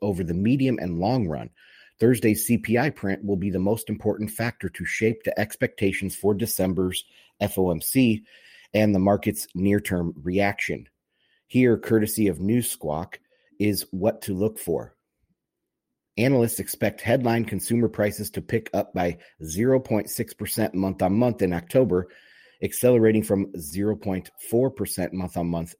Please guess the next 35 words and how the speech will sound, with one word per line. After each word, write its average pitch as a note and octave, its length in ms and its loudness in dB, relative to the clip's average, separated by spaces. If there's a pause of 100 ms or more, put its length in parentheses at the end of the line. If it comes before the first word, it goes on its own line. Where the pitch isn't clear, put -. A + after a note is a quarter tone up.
in F2 320 -4
September, F2+ 800 -2 (420)
while F#2+ 140 2
the F2 80 2
core A#2+ 260 4
measure G#2 500 2 (320)
is G2+ 340 0
seen G#2+ 540 2
cooling G#2+ 460 2
by E2+ 240 0 (180)
zero F#2+ 300 -2
point - 260 -6
five A#2+ 300 -4
percent, - 320 -8 (100)
uh, F2 180 -4 (120)
to E3 240 2
zero F2+ 200 2
point E2 220 -6
five E2+ 160 -4
percent - 280 -10
month E2 200 -8
on D2+ 80 -6
month, D2+ 240 -8 (380)
lower A2 280 6
than G2 200 2
the G2 260 0
zero F2 240 -2
point E2+ 220 -8
six F3+ 200 -2
percent G2+ 320 -6
month F2 200 -6
on E2+ 80 -4
month E2 180 -6
in F#2+ 240 -4
September, - 720 -6